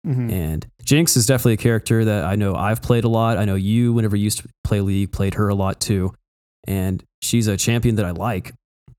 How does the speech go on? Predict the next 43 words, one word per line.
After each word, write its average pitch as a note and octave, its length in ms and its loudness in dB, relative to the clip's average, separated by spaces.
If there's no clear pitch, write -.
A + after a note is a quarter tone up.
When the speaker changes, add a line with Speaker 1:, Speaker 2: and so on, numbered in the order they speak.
Speaker 2:
and A2+ 120 0
I G2 40 -2
like G#2 240 -2
the G2+ 80 -6
style G2 280 0
of F#2 140 -4
play G#2+ 140 2
that F#2 100 -2
goes G#2 220 0
along F#2 260 -2
with G2 180 -2
her. F#2 200 -2
But C#3+ 80 2
I - 40 2
never G#3 80 0
really A3 140 2
cared G3 180 4
about E3+ 160 4
her C#3+ 80 6
lore, C3 400 2
you G2+ 80 -2
know? G#2 160 0
I A#2 80 2
never C#3+ 180 2
really C#3+ 200 4
knew C3+ 100 4
anything B2+ 300 2
about A2+ 240 0
Jinx. E2+ 340 -4
I G#2 60 -2
knew A#2 100 2
that A#2+ 140 0
she - 140 0
was A2+ 120 0
crazy A2+ 480 0
<laughs> - 480 -18
and A#2 140 0
that A#2 140 -2
she - 80 -10
talks A2+ 260 0
about A#2 180 2
her A2 60 0
sister. B2 500 0